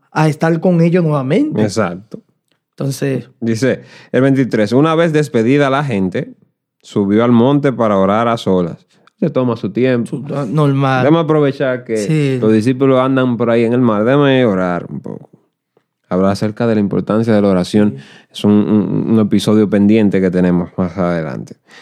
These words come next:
Speaker 2: Dice, "Y cuando llegó la noche, estaba allí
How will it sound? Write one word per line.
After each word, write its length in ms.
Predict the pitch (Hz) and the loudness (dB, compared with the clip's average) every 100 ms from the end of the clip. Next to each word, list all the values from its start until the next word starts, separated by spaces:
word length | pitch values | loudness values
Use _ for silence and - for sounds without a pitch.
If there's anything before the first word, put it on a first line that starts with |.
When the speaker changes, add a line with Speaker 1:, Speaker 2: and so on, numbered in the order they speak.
| - _ _ _ | -20 _ _ _
Speaker 2:
Dice, 1000 | 101 104 120 120 127 123 117 101 82 - _ _ _ _ _ _ _ _ _ _ _ _ _ _ _ _ - | -2 2 2 2 2 2 2 0 -4 -10 _ _ _ _ _ _ _ _ _ _ _ _ _ _ _ _ -6
"Y 100 | 127 | -4
cuando 280 | 131 127 123 | 0 2 4
llegó 300 | 117 113 135 | 4 4 2
la 140 | 165 | 2
noche, 580 | 160 147 120 - 156 - _ _ | 2 0 -2 -6 -8 -10 _ _
estaba 500 | 101 101 117 127 135 - | -16 -6 -2 0 -2 -2
allí 680 | 107 104 143 208 - _ | -4 0 2 2 -2 _